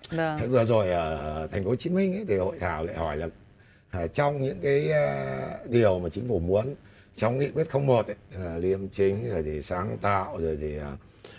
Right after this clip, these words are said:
Speaker 2: hành động, rồi vân vân. Thì, à, cái gì là khó nhất để chính phủ có thể thực hiện được? Thì là doanh nghiệp giơ tay là từ liêm chính.
Speaker 1: Vâng.
Speaker 2: Tức là một cái là cần gì nhất thì hành động,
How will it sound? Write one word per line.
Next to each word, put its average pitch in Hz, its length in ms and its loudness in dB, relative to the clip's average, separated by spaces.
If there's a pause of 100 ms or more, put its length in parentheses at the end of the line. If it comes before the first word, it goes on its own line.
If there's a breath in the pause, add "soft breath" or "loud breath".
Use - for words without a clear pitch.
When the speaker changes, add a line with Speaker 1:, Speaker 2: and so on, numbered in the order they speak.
(100)
Speaker 2:
hành 87 340 -2
động, 131 360 6
rồi 76 160 -8 (180)
vân 104 160 0
vân. 135 200 4 (300)
Thì, 85 160 0
à, 78 120 -4 (140)
cái 110 160 0
gì 139 180 2
là 92 100 2
khó 110 280 2
nhất 220 220 6 (400)
để 78 320 -2
chính 101 180 -6
phủ 104 180 2
có 95 80 0
thể 92 160 0
thực 87 140 -6
hiện 110 200 -6
được? 127 160 0 (460 loud breath)
Thì 82 260 -2
là 78 300 -4 (200)
doanh 98 220 -2
nghiệp 95 200 2
giơ 95 200 0
tay 92 240 0
là 78 180 -6 (760)
từ 87 160 -2
liêm 98 200 0
chính. 95 160 -4 (1000)
Speaker 1:
Vâng. 151 200 -12
Speaker 2:
Tức 143 80 -2
là 135 80 -2
một 127 200 -4
cái 120 180 -2
là 147 60 -2
cần 143 220 -2
gì 123 120 -2
nhất 170 220 -2
thì 120 80 -2
hành 110 140 -4
động, 104 160 -2